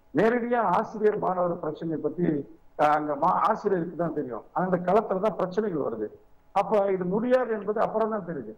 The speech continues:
பத்தாம் வகுப்பு பொதுத் தேர்வு நடத்திய தீர்வோம் என்ற முடிவை கூட இவங்க படிப்படியா, சார் சொன்னது போல, ஆசிரியர்கள், அலுவலர்கள்,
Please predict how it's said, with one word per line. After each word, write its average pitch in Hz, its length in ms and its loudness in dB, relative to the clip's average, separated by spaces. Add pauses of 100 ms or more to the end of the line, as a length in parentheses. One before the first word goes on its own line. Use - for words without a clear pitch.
(260)
பத்தாம் 214 380 0
வகுப்பு 185 300 -2
பொதுத் 175 360 0
தேர்வு 196 640 2 (100)
நடத்திய 202 440 0
தீர்வோம் 202 540 2
என்ற 180 220 -2
முடிவை 180 420 0
கூட 185 160 0 (640)
இவங்க 170 260 4 (440)
படிப்படியா, 196 580 0
சார் 220 280 0
சொன்னது 185 260 -8
போல, 143 400 -2
ஆசிரியர்கள், 160 720 -2 (120)
அலுவலர்கள், 165 580 0